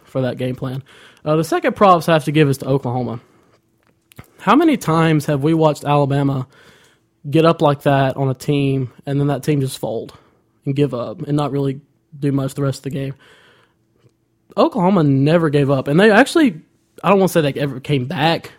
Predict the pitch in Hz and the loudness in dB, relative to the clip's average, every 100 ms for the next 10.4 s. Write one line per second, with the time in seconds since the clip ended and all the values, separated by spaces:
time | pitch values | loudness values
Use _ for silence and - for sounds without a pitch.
0 | - 147 208 240 208 208 190 _ - 156 | -8 -4 0 2 2 2 -2 _ -6 -4
1 | 175 226 131 151 180 _ _ _ _ _ | -4 -4 -2 -2 -2 _ _ _ _ _
2 | - 151 151 143 135 156 180 170 147 151 | -10 -4 -2 -2 -2 -2 -2 -2 0 0
3 | 147 147 175 175 147 147 170 165 151 160 | 0 -4 -2 -2 0 -2 0 -2 0 2
4 | 156 151 147 165 185 170 - 131 131 143 | 2 2 0 0 0 -4 -10 -16 -10 -4
5 | 160 165 147 180 190 147 131 143 139 131 | -2 -2 -2 -4 -2 -4 0 0 0 -2
6 | 131 135 127 127 113 120 _ _ _ _ | -4 -6 -10 -14 -16 -16 _ _ _ _
7 | _ _ _ 131 127 135 131 123 - _ | _ _ _ -6 -4 -2 -4 -6 -12 _
8 | _ _ _ - 135 135 127 147 240 - | _ _ _ -6 -4 -4 -4 0 0 2
9 | 185 185 - 160 147 131 123 143 165 160 | 2 2 -2 0 0 -2 0 0 2 0
10 | 127 143 160 156 | 0 2 2 0